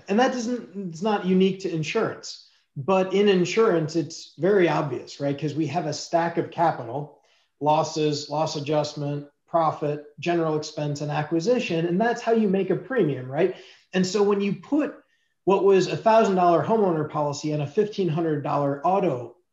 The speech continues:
policy together, there are natural, um, economies of scale in how we underwrite.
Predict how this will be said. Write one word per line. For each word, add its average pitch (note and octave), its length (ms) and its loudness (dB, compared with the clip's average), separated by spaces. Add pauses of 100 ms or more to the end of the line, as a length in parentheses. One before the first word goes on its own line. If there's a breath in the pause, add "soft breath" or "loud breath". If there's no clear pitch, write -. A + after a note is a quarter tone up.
policy C#3 540 -4
together, C#3+ 760 0 (320 loud breath)
there A3 200 2
are G3+ 60 2
natural, F#3+ 1040 0
um, D#3+ 400 -4
economies F#3+ 540 0
of D#3+ 100 -2
scale E3 600 -4
in D#3+ 200 -2
how F3 260 -6
we F3 220 4
underwrite. D#3+ 680 -2